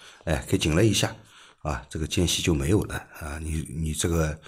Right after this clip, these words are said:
这个咯噔一声的这种声音就没有了嘛，对吧？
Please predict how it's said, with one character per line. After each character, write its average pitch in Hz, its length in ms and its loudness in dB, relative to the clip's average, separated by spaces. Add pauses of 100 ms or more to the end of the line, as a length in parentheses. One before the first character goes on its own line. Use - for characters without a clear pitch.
(600)
这 - 120 -4
个 78 120 0
咯 90 120 4
噔 92 220 4
一 82 80 2
声 87 180 2
的 82 120 4
这 76 140 -2
种 71 160 -2
声 - 140 2
音 76 120 0
就 73 120 -2
没 67 140 -2
有 67 140 -2
了 - 120 -18
嘛， - 80 -18 (300)
对 - 140 -14
吧？ - 160 -14